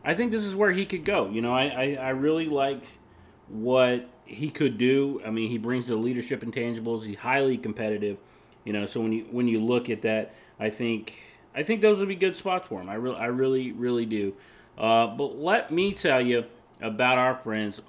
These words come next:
over at Built Bar. I know you're excited. We got Built Bar Madness going on. We've been telling you about Built Bar,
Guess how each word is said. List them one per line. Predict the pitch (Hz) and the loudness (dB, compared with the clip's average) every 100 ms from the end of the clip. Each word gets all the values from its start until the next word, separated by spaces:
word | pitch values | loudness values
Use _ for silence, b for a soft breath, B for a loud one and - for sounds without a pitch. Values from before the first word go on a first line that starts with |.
| - | -4
over | 110 113 113 113 110 - _ | 0 0 0 -2 -2 -12 _
at | 92 95 95 - - b b _ - 101 | -8 -6 -6 -10 -16 b b _ -18 -4
Built | 107 98 80 | -2 -2 -4
Bar. | 90 87 95 | -10 -8 -4
I | |
know | 123 135 | 2 4
you're | 143 143 | 6 4
excited. | 127 135 131 131 123 | 2 4 4 4 2
We | |
got | 123 135 110 | 4 4 4
Built | 123 131 | 2 2
Bar | 135 127 | 2 2
Madness | 120 120 110 | 0 -2 -4
going | 123 120 | -2 -2
on. | 117 | 0
We've | 131 | 2
been | 220 - | 2 2
telling | 160 139 170 | 4 4 6
you | 143 | 6
about | 120 120 117 | 4 2 0
Built | 113 113 104 | 0 0 0
Bar, | 104 104 | -4 -6